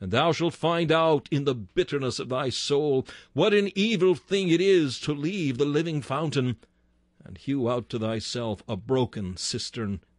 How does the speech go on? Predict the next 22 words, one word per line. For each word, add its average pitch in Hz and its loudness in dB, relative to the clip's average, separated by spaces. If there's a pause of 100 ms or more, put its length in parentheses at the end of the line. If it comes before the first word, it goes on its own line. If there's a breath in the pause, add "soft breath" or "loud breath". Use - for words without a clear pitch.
(460)
which 110 -8
can 110 -6
hold 98 -6
no 104 -6
water. 82 -10 (2250)
I 127 -4
have 127 -2
thus, 135 0
I 113 -2
think, 110 -6
as 95 -10
well 104 -4
as 92 -4
may 95 -6
be, 87 -8 (420)
opened 165 0
up 147 -2
the 131 -4
causes 92 -4
of 87 -14
David's 87 -6
unbelief. 85 -12